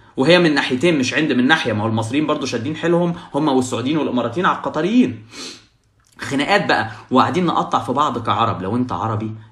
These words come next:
اسمع مني يا صديقي، آه، اللي بيحصل ده عيب، واحنا معانا حلول كتيرة للعالم ومشاكله، بس احنا نحل ونفوق لنفسنا الاول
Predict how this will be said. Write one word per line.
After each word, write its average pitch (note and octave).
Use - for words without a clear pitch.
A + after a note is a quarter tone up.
اسمع A2
مني G2
يا G2+
صديقي، F2+
آه، G2+
اللي G#2
بيحصل A2
ده E2
عيب، G2+
واحنا A#2
معانا A2
حلول A2
كتيرة A2
للعالم G2
ومشاكله، F#2+
بس A2
احنا C#3+
نحل A#2+
ونفوق G2+
لنفسنا A#2
الاول G2+